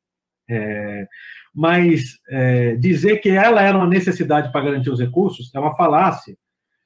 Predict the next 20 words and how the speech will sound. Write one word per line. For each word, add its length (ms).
certo? 380
Em 100
primeiro 360
lugar, 400
porque 160
é 40
o 40
seguinte: 460
a 360
Auditoria 380
Cidadã 720
da 100
Dívida 560
tem, 300
inclusive, 600
é, 160
ressaltado 880
isso. 340
Por 120
exemplo, 480